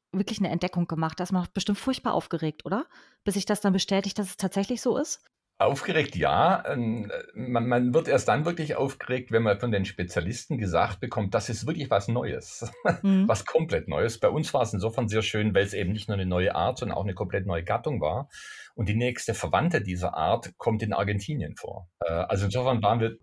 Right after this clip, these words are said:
Speaker 2: waren wir dann schon sehr, sehr, <laughs> sehr aufgeregt, als wir dann diese Art gesehen haben und haben dann auch das Glück gehabt, dass wir unser Institut, aber auch,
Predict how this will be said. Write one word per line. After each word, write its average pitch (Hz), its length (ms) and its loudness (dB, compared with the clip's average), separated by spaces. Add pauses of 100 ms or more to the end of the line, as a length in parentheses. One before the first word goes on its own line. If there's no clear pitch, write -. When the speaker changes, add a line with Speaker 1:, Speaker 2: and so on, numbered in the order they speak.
Speaker 2:
waren 104 240 4
wir 117 80 2
dann 107 200 4
schon 117 160 2
sehr, 107 400 6
sehr, 98 360 4 (380)
<laughs> - 400 -10
sehr - 220 4
aufgeregt, 117 440 0
als 104 200 0
wir 113 80 -2
dann 92 180 4
diese 98 240 0
Art 104 280 2
gesehen 92 440 -2
haben 120 320 0
und 98 500 -2 (260)
haben 170 260 4
dann 147 160 4
auch 113 220 4
das - 200 -8
Glück 143 200 -8
gehabt, 120 300 -2
dass 104 240 2
wir 98 320 2 (400)
unser 76 560 0 (500)
Institut, 113 380 -2
aber 101 220 0
auch, 92 180 2